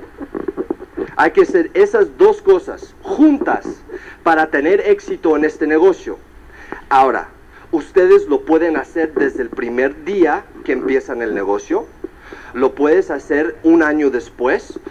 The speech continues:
o lo puedes hacer diez años después. Pero cuando ustedes hagan estas dos cosas juntas, van a tener éxito en este negocio. Punto aparte. Somos profesionales,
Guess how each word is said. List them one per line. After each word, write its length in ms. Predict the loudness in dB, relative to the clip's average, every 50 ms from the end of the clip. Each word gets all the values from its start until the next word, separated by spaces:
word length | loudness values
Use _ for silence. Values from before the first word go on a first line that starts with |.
| -12 -6
o 100 | -2 0
lo 180 | 2 2 2 2
puedes 260 | 2 2 2 2 0
hacer 440 | -2 -6 -4 -2 -2 -2 -2 -4 -6 -12 -16 -20 -20 -12 -4
diez 260 | -2 -2 0 0 -2
años 280 | -2 -2 -2 -2 -2
después. 540 | -4 -6 -10 -8 -6 -6 -6 -6 -8 -14 -20 -20 -20 -20 -20 -20 -10 -2
Pero 200 | 2 2 2 2
cuando 320 | 2 0 0 0 0 0 0
ustedes 500 | -2 -2 -2 -2 -2 0 0 -2 -6 -4 -2
hagan 320 | -2 -2 0 -2 -4 -4 -4 -2
estas 480 | -2 -2 0 0 -2 -4 -4 -6 -4 0
dos 320 | 4 4 4 4 2 0
cosas 440 | 0 2 4 4 4 2 -2 -4 -6
juntas, 680 | -8 -8 -8 -8 -6 -6 -8 -8 -8 -10 -12 -16 -18 -20 -20 -16 -14 -14 -14 -14 -18 -20 -8 0
van 220 | 2 2 2 2 2
a 160 | 0 -2 -2
tener 300 | -2 -2 0 0 0 0
éxito 640 | 0 -2 -4 -6 -12 -12 -12 -10 -8 -8 -8 -8 -8 -6
en 160 | -4 -2 -2
este 260 | -4 -4 -6 -8 -6
negocio. 480 | -4 0 0 0 0 0 -2 -10 -14 -14 -16 -20 -20 -20 -20 -20 -12
Punto 340 | -6 -4 -4 -2 0 0 -2
aparte. 540 | 0 0 -2 -4 -4 -4 -8 -12 -14 -14 -14 -16 -20 -20 -20 -20 -20 -20 _ -20 -20 -20 -20 -20 -20 -20 -20 -20 -20 -20 -20 -20 -20 -2 2
Somos 360 | 4 4 6 4 2 -4 -6 -10 -18 -2
profesionales, 920 | 2 2 2 4 2 -2 -2 -2 -4 -4 -2 -2 -2 -4 -4 -8 -12 -18